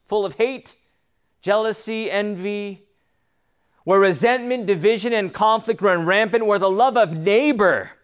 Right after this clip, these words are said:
right, has been dominated or overrun by the veil of hatred and vengeance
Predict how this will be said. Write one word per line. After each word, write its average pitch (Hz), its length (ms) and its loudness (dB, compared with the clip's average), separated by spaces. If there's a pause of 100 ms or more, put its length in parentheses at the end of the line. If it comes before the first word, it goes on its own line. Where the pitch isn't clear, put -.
(140)
right, 147 340 -2 (220)
has 214 200 0
been 208 220 0
dominated 220 840 2
or 196 180 2
overrun 262 840 2
by 254 140 4
the 240 140 2
veil 269 720 2
of 220 260 0
hatred 262 800 -4
and 196 360 -6
vengeance 190 800 -4